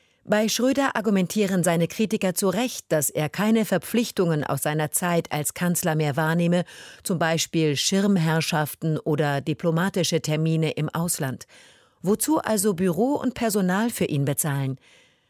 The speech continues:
Nach dieser Logik aber hat nicht nur Schröder ein Problem, sondern auch seine Nachfolgerin.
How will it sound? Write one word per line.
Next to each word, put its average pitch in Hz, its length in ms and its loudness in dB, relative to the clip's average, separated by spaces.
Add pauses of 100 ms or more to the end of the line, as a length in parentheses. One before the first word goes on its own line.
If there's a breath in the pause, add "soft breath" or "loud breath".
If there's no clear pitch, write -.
(160 soft breath)
Nach 202 120 0
dieser 240 300 0
Logik 190 380 0
aber 247 260 -2
hat 233 160 -6
nicht 226 300 0
nur 185 120 2
Schröder 247 460 0
ein 143 160 -2
Problem, 160 420 0 (300 loud breath)
sondern 175 460 0
auch 139 180 0
seine 147 240 0
Nachfolgerin. 139 880 -2